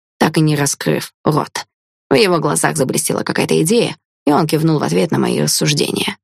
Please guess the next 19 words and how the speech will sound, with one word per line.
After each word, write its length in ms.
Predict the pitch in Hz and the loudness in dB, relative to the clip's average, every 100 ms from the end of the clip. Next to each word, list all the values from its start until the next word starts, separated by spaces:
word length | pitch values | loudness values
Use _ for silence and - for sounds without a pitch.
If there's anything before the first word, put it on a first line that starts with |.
| _ _ _ _ - | _ _ _ _ -2
«Ребята, 360 | 277 208 196 214 | 2 2 2 2
я 120 | 214 | 4
не 100 | 262 | 2
хочу. 440 | 254 294 - 214 - _ - | 2 -2 0 -2 -4 _ 2
Зачем 320 | 320 339 370 | 2 4 4
лишний 280 | 277 262 311 | 4 2 2
раз 180 | 339 - | 2 2
провоцировать? 720 | 269 285 320 330 180 156 - _ _ - | 0 2 2 0 0 -2 -6 _ _ 2
Давайте 360 | 233 269 320 277 | 4 4 2 2
покажем, 400 | 277 330 277 233 | 2 2 2 2
какими 260 | 240 269 | 2 2
хорошими 480 | 269 311 349 - 233 | 4 4 2 4 4
мы 120 | 220 | 4
можем 300 | 233 214 240 | 4 2 2
быть. 260 | 240 226 - _ _ _ - | 2 0 -2 _ _ _ -2
Пусть 280 | 214 214 262 | 0 2 2
она 140 | 277 | 4
нас 180 | 285 - | 2 2
полюбит», 560 | 302 302 359 202 196 | -2 2 0 0 -6